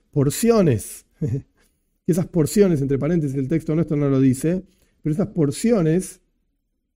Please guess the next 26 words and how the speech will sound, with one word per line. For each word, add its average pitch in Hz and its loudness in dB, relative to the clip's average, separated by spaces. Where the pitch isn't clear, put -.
es - -10
uno 214 4
sobre 156 2
mil 185 4
ochenta. 127 2
O - -20
sea, 143 -4
estamos 151 0
hablando 151 4
de 135 4
pequeños, 175 4
pequeñas 165 2
porciones, 156 0
pero 151 -2
sea 196 -2
como 165 -2
fuere, 170 4
son 160 0
trescientos 151 2
cincuenta 165 2
y 160 2
cuatro 180 2
días 170 4
y 151 2
ocho 151 2
horas, 220 0